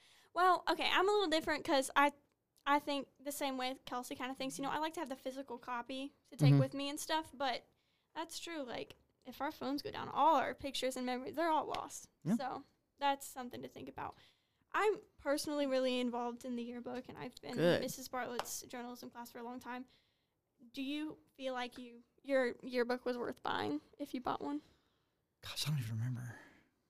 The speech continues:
Speaker 2: Uh,
Speaker 3: I
Speaker 2: they
Speaker 3: bought, I
Speaker 2: mean the
Speaker 3: think, I
Speaker 2: world
Speaker 3: mean,
Speaker 2: to me,
Speaker 3: I bet,
Speaker 2: honestly.
Speaker 3: yeah.
Speaker 2: I love
Speaker 3: Not
Speaker 2: 'em.
Speaker 3: the nineties, I, th-, I think they started to phase out a little bit during my time, to where they weren't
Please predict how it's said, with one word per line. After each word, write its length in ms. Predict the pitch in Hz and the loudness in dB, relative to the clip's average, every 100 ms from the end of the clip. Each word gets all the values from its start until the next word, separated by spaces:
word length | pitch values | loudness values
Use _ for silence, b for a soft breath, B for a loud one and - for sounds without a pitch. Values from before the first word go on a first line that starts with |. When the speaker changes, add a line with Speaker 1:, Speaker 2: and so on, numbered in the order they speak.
| - - - | -20 -16 -2
Speaker 2:
Uh, 40 | 143 | 4
Speaker 3:
I 40 | |
Speaker 2:
they 80 | 185 | 10
Speaker 3:
bought, 60 | 247 | 12
I 40 | |
Speaker 2:
mean 240 | 254 202 165 | 12 12 12
the 60 | |
Speaker 3:
think, 100 | 151 | 10
I 40 | 139 | 10
Speaker 2:
world 140 | 139 | 10
Speaker 3:
mean, 100 | 135 | 10
Speaker 2:
to 100 | 127 | 8
me, 280 | 127 123 120 | 6 6 8
Speaker 3:
I 100 | 120 | 10
bet, 80 | 220 | 12
Speaker 2:
honestly. 220 | 185 156 147 | 12 12 10
Speaker 3:
yeah. 240 | 123 127 | 12 10
Speaker 2:
I 80 | 131 | 8
love 200 | 123 156 | 8 8
Speaker 3:
Not 180 | 214 233 | 10 8
Speaker 2:
'em. 80 | 180 | 10
Speaker 3:
the 100 | 180 | 10
nineties, 400 | 175 233 262 202 | 10 10 8 8
I, 60 | |
th-, 140 | 180 196 | 8 10
I 80 | 151 | 8
think 200 | 233 - | 8 6
they 120 | 165 | 4
started 300 | - 170 139 | 6 4 4
to 40 | |
phase 320 | 117 - 139 120 | 4 4 4 6
out 140 | 127 | 4
a 40 | 104 | 4
little 320 | 107 120 117 | 2 4 4
bit 240 | 113 117 | 4 0
during 220 | 104 113 113 | 2 0 0
my 160 | 113 | -2
time, 260 | 123 131 131 - _ _ _ _ | -6 -10 -12 -18 _ _ _ _
to 80 | - | 8
where 120 | 147 | 10
they 120 | 139 135 | 12 10
weren't 320 | 135 156 | 10 8